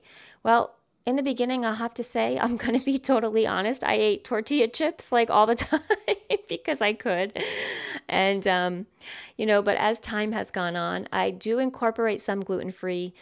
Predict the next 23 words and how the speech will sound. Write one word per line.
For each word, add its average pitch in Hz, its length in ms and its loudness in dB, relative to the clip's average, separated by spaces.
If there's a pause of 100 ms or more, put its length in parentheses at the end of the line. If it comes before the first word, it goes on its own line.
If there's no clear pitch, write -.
(160)
products 180 440 2
into 196 180 -6
my 175 120 -2
diet, 180 320 0
but - 100 -2
I 180 80 2
try 233 340 -2
not 165 380 -4
to 165 240 -8
too - 320 -6
much 233 360 -4
because 170 520 -6
I 165 160 -6
know 165 400 -2
that 156 480 -4
those 170 220 -2
are 165 60 -4
probably 160 360 -8
just 151 280 -10
as 160 120 -8
bad 147 260 -6
for - 140 -6
you 165 360 -4